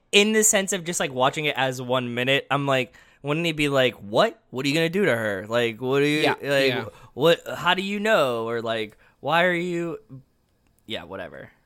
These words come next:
Speaker 2: All right, so before we get to the minute title, do you have an idea for a trivia question?
Speaker 1: I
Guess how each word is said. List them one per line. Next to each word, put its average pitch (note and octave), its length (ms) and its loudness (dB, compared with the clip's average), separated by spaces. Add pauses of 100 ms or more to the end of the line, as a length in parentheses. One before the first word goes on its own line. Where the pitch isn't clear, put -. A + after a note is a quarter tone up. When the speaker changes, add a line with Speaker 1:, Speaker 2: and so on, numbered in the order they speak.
(440)
Speaker 2:
All E3+ 100 6
right, G3+ 160 -8
so A#3 140 0
before G#3+ 260 -2
we E4 60 0
get A#3+ 60 -2
to G3+ 60 -6
the G3+ 60 0
minute D#3+ 340 0 (260)
title, A2 840 -6
do B2+ 80 -10
you F3+ 80 0
have F3+ 80 0
an F#3 60 0
idea D#3+ 240 -2
for C#3 120 -6
a A#2+ 40 -6
trivia B2+ 420 -6
question? - 500 -16
Speaker 1:
I C3 760 4